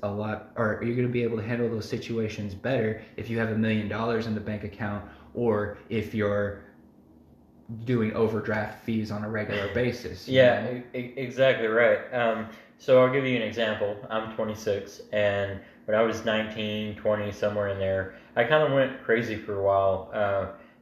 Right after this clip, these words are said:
Speaker 2: I was living with a roommate. It was a terrible living situation. He was falling into hard drugs and that sort of thing. And every weekend, we would both get paid on Thursday. Friday night, up until about Sunday morning, we would be in a strip club somewhere,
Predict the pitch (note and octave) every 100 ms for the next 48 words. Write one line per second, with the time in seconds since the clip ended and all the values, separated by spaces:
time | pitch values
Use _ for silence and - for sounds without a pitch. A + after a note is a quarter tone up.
0 | - G#2 G2+ F#2+ B2 A#2+ A#2 A2 A2 A2+
1 | A2 G#2 G#2+ G#2 G2+ F#2+ F#2+ A#2+ A#2 G#2+
2 | G#2+ G#2 G#2+ G#2 G#2+ G#2+ G2 F#2+ G2+ F#2+
3 | F#2 F#2 G2+ A2 A2 G#2+ - G#2 G#2 G#2
4 | G2+ G2 F#2+ G2+ G2+ G#2 G2 G2 F#2+ F#2
5 | F#2+ F#2+ - F#2+ F#2 F#2+ F#2 F#2 - -
6 | - - - G2 F#2+ - B2+ C3 B2+ A#2+
7 | A2+ G#2+ F#2+ G#2 G#2+ G2 A#2+ A#2 A#2+ A#2
8 | - - A#2 G#2+ G#2 G2+ G2+ G2 F#2 G#2+
9 | G2 F#2 F2+ D#2+ - - - - - -
10 | - A#2+ B2 C#3 C3+ C3 C#3+ D3+ - -
11 | - A#2+ B2+ B2 A#2+ B2 A#2+ - B2+ B2
12 | A#2+ B2 C3 C#3+ C3+ - - A#2 A#2 G#2+
13 | A2+ A2 G#2+ C#3 C3 - D3 B2+ D3 C#3+
14 | C#3+ D3+ D#3